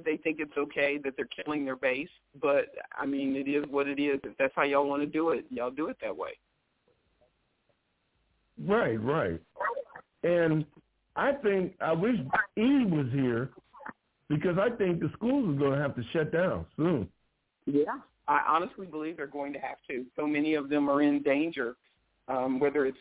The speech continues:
Speaker 1: the teachers or the students or the families. It's, it's,
Speaker 2: The parents.
Speaker 1: it's so scary. Yeah,
Speaker 2: Or the
Speaker 1: it's
Speaker 2: parents
Speaker 1: so
Speaker 2: stopping
Speaker 1: frightening.
Speaker 2: them from going. I mean,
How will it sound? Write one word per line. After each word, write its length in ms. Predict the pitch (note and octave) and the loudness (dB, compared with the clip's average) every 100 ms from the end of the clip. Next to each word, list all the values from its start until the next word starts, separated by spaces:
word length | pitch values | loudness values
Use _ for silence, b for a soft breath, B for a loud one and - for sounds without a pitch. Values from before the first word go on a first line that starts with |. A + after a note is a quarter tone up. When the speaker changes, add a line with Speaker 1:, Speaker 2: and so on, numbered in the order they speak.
| - | -8
Speaker 1:
the 60 | C3+ | -6
teachers 500 | - D#3+ - E3 D3+ | -6 -8 -2 -2 0
or 140 | C3 | -2
the 100 | B2 - | -4 -6
students 540 | - F3 D#3 D#3+ D#3+ - | -4 -2 0 0 0 -2
or 320 | B2+ C3+ C3 A#2+ - _ - | -2 0 0 -4 -14 _ -14
the 80 | B2+ | -2
families. 460 | E3 D#3+ E3 D#3+ D#3+ | 0 0 0 0 -2
It's, 420 | E3 D3+ D3+ - D#3+ _ | -6 -6 -6 -8 -14 _
it's, 160 | - D#3 - | -8 -8 -2
Speaker 2:
The 80 | C3+ | 0
parents. 500 | D#3+ G3 A3 A2+ - | 2 4 4 2 -2
Speaker 1:
it's 80 | - | -2
so 160 | F#3 - _ - | -2 -2 _ -10
scary. 360 | F3+ F#3+ D#3 A#2 D3 - | -8 -8 -10 -14 -16 -4
Yeah, 220 | E3+ F#3+ | 2 4
Speaker 2:
Or 20 | F3 | 4
the 60 | |
Speaker 1:
it's 100 | D#3 | 4
Speaker 2:
parents 340 | - - A#3 G3 | 4 4 4 2
Speaker 1:
so 100 | F#3+ | 2
Speaker 2:
stopping 340 | D#3 C#3 B2+ | 2 2 2
Speaker 1:
frightening. 0 | |
Speaker 2:
them 140 | C3+ B2 | 0 0
from 180 | B2 A2 | -2 0
going. 320 | A#2+ A2 A2+ | 0 0 0
I 100 | C#3+ | 0
mean, 300 | D#3 B2+ | 0 0